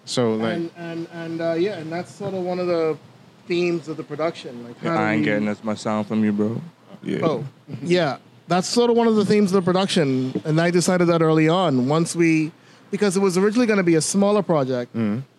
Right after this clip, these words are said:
Speaker 2: but once it became bigger, it was clear to me that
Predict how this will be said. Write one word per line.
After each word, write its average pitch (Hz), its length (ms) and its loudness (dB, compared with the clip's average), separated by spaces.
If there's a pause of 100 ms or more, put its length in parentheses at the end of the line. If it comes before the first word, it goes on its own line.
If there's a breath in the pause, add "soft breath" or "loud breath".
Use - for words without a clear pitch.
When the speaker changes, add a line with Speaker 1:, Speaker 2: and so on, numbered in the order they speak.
(140)
Speaker 2:
but 156 120 2
once 170 200 2
it 170 80 -8
became 165 360 2
bigger, 151 340 4
it 131 160 -4
was 143 160 -4
clear 185 240 0
to 175 80 4
me 156 160 4
that 135 300 2